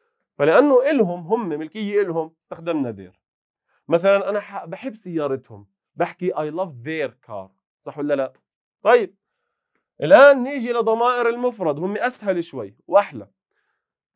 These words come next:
أول ضمير مفرد من ضمائر الم-، طبعًا ضمائر المفرد تعرفوها وأنتوا صغار، هي she it، خلينا نحكي عنهم. أول ضمير هو هي. هي يا أستاذ معناها هو. طبعًا هذا لما تكون بداية الجملة. مثلًا he works as a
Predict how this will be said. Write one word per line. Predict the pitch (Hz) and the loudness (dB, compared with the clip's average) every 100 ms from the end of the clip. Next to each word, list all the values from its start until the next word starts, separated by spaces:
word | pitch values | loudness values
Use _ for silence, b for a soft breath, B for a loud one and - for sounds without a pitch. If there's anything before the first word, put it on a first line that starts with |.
| - | 10
أول | 262 294 247 196 | 12 12 10 8
ضمير | 208 247 226 | -2 0 -2
مفرد | 196 247 - 214 214 175 | -2 -8 -8 -4 -4 -4
من | 156 | -6
ضمائر | 165 202 185 | 0 0 0
الم-، | 175 196 190 | -6 -8 -6
طبعًا | 220 226 | -4 -4
ضمائر | 240 262 240 | 0 0 0
المفرد | 247 233 220 | -2 -4 -4
تعرفوها | 214 202 226 | -4 -4 0
وأنتوا | 214 208 185 | 2 0 -4
صغار، | 170 156 123 | 0 0 0
هي | 170 170 | -4 -4
she | 175 165 113 | -6 -12 -12
it، | _ | _
خلينا | - 208 190 | -4 0 0
نحكي | 170 - | -2 -10
عنهم. | 110 101 98 _ _ 269 | -14 -14 -20 _ _ 2
أول | 294 254 | 4 4
ضمير | 220 262 226 | 2 0 0
هو | 226 226 | 0 -2
هي. | 196 175 143 _ _ _ _ _ _ _ - | -6 -8 -8 _ _ _ _ _ _ _ 2
هي | 311 277 | 4 4
يا | 202 | 0
أستاذ | 190 240 240 | -2 -2 -2
معناها | 196 180 220 220 220 | -4 -6 -6 -6 -4
هو. | 220 240 175 117 _ _ _ _ _ - | -4 -2 -2 -4 _ _ _ _ _ -8
طبعًا | 151 160 202 | -2 2 2
هذا | 196 | 0
لما | 190 | -8
تكون | 185 220 208 | -4 -4 0
بداية | 220 220 | 0 -2
الجملة. | 226 196 262 175 175 _ _ _ _ | -6 -4 -4 -6 -14 _ _ _ _
مثلًا | 214 277 226 214 226 262 _ - | 4 4 4 0 -2 -10 _ -8
he | 208 202 196 | -4 -2 0
works | 240 285 311 - 220 | 4 4 2 -10 -8
as | 240 226 | -6 -6
a | 240 | -8